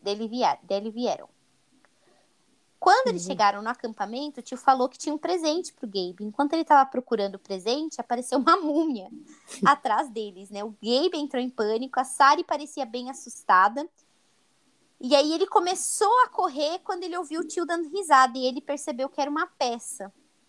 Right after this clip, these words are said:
Speaker 1: É, o tio tinha pedido pra um tal de John, que é um rapaz que tava gravando um comercial ali na, na, na localização, na região, pra poder ficar um pouquinho <laughs> mais pra dar uma assustada nos meninos. Um tio meio besta, né?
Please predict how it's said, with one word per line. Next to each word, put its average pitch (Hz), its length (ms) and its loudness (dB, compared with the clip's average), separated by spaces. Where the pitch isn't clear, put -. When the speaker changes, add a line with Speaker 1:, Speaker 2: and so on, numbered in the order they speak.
Speaker 1:
É, 208 400 -4
o 240 60 -6
tio - 200 -12
tinha 320 180 -8
pedido 247 340 -8
pra 233 160 -6
um 226 80 -2
tal 214 220 6
de 220 160 -6
John, 240 400 2
que - 120 -6
é 208 40 2
um 202 80 0
rapaz 202 480 -2
que - 120 -20
tava 196 160 -6
gravando 196 440 -8
um 185 40 -18
comercial 185 680 2
ali 185 220 -2
na, 170 300 -6
na, 151 420 -6
na 180 200 -2
localização, 180 760 0
na 220 80 -2
região, 214 440 2
pra 226 180 8
poder 247 680 -2
ficar 285 320 -2
um 254 60 -8
pouquinho 247 440 -8
<laughs> - 0 -
mais 269 380 -8
pra - 140 -8
dar 262 140 -2
uma 277 100 -4
assustada 262 440 -4
nos 269 160 -12
meninos. 285 380 -10
Um 480 100 -6
tio 605 220 -6
meio 659 300 -6
besta, 208 500 -2
né? 294 220 -4